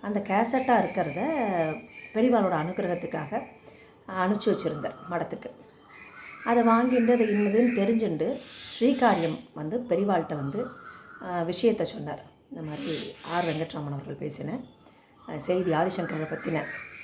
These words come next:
குறிப்புகள் இதுல இருக்கு அப்படின்னு கொடுத்தார். அப்ப பெரியவா அதை பார்த்து தொட்டு ஆசீர்வாதம் பண்ணிட்டு சொன்னா, ஆம், "இதை அப்படியே, ஆ, இதுவா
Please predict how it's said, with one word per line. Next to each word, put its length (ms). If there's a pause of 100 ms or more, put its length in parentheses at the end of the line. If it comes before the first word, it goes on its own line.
(100)
குறிப்புகள் 400
இதுல 240
இருக்கு 480 (520)
அப்படின்னு 420
கொடுத்தார். 380 (400)
அப்ப 260
பெரியவா 220
அதை 200
பார்த்து 460
தொட்டு 240
ஆசீர்வாதம் 440
பண்ணிட்டு 300
சொன்னா, 260 (960)
ஆம், 840 (720)
"இதை 160
அப்படியே, 680 (1400)
ஆ, 240
இதுவா 480